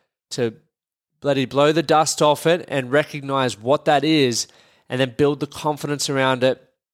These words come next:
our-, ourselves to deliver that to the world. Opportunity cost.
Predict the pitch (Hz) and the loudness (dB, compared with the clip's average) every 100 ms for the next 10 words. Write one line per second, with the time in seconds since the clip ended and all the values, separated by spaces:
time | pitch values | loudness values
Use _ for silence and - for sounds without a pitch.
0 | _ _ - - 127 135 127 123 120 147 | _ _ -10 0 0 2 2 2 2 2
1 | 143 120 - 123 131 123 131 120 120 - | 2 0 -6 -6 -2 0 0 0 -2 -4
2 | 113 101 98 - _ _ _ _ _ _ | -6 -6 -6 -12 _ _ _ _ _ _
3 | _ _ _ _ _ _ _ _ _ _ | _ _ _ _ _ _ _ _ _ _
4 | _ _ _ _ _ _ _ _ _ _ | _ _ _ _ _ _ _ _ _ _
5 | _ _ _ _ _ _ _ _ _ - | _ _ _ _ _ _ _ _ _ -6
6 | 123 - 143 120 101 - - - - | -2 0 0 -2 -6 -6 -6 -6 -10